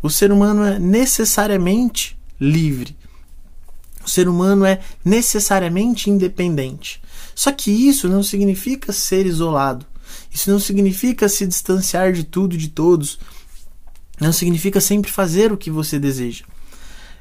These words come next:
É muito importante que a gente consiga compreender que dentro de uma esfera social na qual a gente vive hoje, né, temos aí milhões de redes sociais, temos os nossos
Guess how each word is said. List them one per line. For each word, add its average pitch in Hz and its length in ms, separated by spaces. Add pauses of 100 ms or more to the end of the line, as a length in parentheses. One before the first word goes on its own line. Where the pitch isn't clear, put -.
É 143 340
muito 202 300
importante 196 560
que - 80
a 160 40
gente 170 180
consiga 175 340
compreender 151 680 (500)
que 147 120
dentro 220 400
de 208 80
uma 214 160
esfera 160 720 (400)
social 170 680
na 139 120
qual 139 260
a 131 60
gente 135 260
vive 135 340
hoje, 151 300
né, 170 200 (360)
temos 160 260
aí 160 440 (580)
milhões 147 720
de 135 220
redes 135 300
sociais, 131 760 (320)
temos 156 540
os 139 140
nossos 143 580